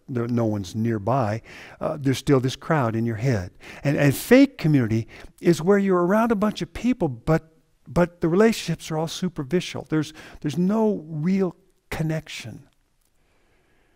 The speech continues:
There's a version of community and solitude that God has designed for us to experience and that Jesus points out to these disciples.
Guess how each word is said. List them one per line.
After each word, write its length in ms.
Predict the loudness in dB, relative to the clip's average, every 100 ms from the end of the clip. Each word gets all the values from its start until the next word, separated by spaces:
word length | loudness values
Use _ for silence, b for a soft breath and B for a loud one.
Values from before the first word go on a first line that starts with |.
| _ _ _ _ _ _ _ _ _ _ _ -20 _
There's 260 | -2 0 2
a 60 | -2
version 560 | 2 2 2 -2 -4
of 160 | -6 -10
community 460 | -4 0 2 0
and 100 | -2
solitude 800 | -4 -4 -2 -2 -4 -8 -10 -12 -18 _ _ _ _ _ _ _ _
that 180 | -8 -4
God 260 | 0 0 0
has 180 | -2
designed 580 | -4 -8 -4 -2 -2 -4
for 340 | -8 -8 -8 -12 _ -2
us 360 | -2 -2 -8 -14
to 260 | -6 -6 -6 -10
experience 1000 | -14 -12 -16 -4 0 0 0 -4 -8 -12
and 200 | -6 -4
that 120 | -4 -8
Jesus 440 | -6 -6 -6 -12
points 420 | -8 -6 -4 -4
out 220 | -6 -6 -12 b b b b -14
to 100 | -6
these 240 | -4 -4
disciples. 720 | -8 -6 -4 -4 -6 -16 -20